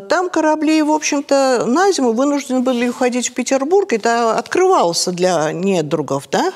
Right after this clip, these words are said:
Э, э, и он решил сделать, э, его базовым. Он призвал к себе вот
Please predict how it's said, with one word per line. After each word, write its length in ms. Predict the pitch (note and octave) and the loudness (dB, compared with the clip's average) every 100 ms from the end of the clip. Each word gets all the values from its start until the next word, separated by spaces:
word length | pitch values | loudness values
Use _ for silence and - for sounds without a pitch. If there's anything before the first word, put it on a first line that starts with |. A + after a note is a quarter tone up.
| - | -6
Э, 720 | - - - - - - - - - - | -6 -4 -6 -8 -10 -10 -10 -14 -16 -6
э, 80 | |
и 20 | G3+ | -2
он 140 | F4 | -2
решил 340 | F#4+ - E4 D#4+ | -2 -2 -2 -2
сделать, 500 | A#3+ C#4+ C#4+ C#4 - | 0 0 0 -2 -2
э, 260 | A3 A3 G#3+ | 0 2 0
его 460 | G#3+ C4 B3+ G3+ - - - - - | 0 0 0 -2 -6 -12 -16 -18 -14
базовым. 680 | E3+ G#3 F#3+ C#3+ C3 B2 - - - - - - - - - | -4 0 0 -2 -8 -10 -12 -20 -20 -18 -16 -16 -18 -20 -2
Он 300 | C4+ F#4+ D#4+ | 2 2 0
призвал 520 | - C#4+ D4+ D#4 F#4 | -2 0 0 2 0
к 60 | - | 0
себе 300 | - A3 A3 | -2 0 2
вот 260 | G#3+ G#3+ | 2 0